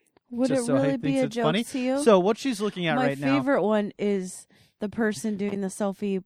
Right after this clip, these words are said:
Speaker 1: and up. It's, it's like they're in Times Square
Speaker 2: <laughs> Yeah.
Speaker 1: or something, and then the billboard says, "Why?"
Speaker 2: Which is where selfie sticks belong. MacBook selfie stick dot com. This is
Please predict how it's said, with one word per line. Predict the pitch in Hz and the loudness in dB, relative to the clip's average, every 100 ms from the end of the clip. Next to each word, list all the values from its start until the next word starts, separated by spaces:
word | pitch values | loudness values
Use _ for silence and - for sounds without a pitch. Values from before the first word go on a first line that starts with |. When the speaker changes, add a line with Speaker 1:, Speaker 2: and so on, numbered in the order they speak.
| _ - | _ -6
Speaker 1:
and | 185 180 | -6 -4
up. | - 185 - 208 - | -2 -2 -4 -14 -6
It's, | 202 226 | -6 -2
it's | 170 208 220 | -2 0 -2
like | 196 | -2
they're | 196 180 | -2 -4
in | 190 | -4
Times | 190 180 175 | -6 -6 -8
Square | - 185 185 240 302 | -10 -6 -6 -6 -8
Speaker 2:
<laughs> | |
Yeah. | 151 151 - 143 | -8 -8 -6 -8
Speaker 1:
or | 262 | -8
something, | - 285 302 302 _ _ - | -4 -4 -4 -6 _ _ -4
and | 208 | 0
then | 214 208 | 0 0
the | 190 | -2
billboard | 196 196 185 185 180 | -2 -2 -2 -4 -4
says, | 196 175 | -8 -6
"Why?" | 175 175 175 165 | -4 -4 -4 -4
Speaker 2:
Which | 160 156 | -4 -4
is | 151 139 | -6 -4
where | 143 135 135 135 135 | -2 0 0 0 -4
selfie | - 139 127 131 | -4 -4 -4 -6
sticks | - 131 | -10 -12
belong. | - 151 175 - - _ 151 | -8 -4 -4 -6 -18 _ -4
MacBook | 165 185 - 160 175 175 | -4 -4 -8 -2 -2 -2
selfie | - 165 156 - 160 | -4 -2 -2 -2 -10
stick | - 165 - | -4 -6 -4
dot | 151 139 | -4 -4
com. | - 156 151 | -2 -4 -2
This | 156 - | -6 -8
is | 202 | -8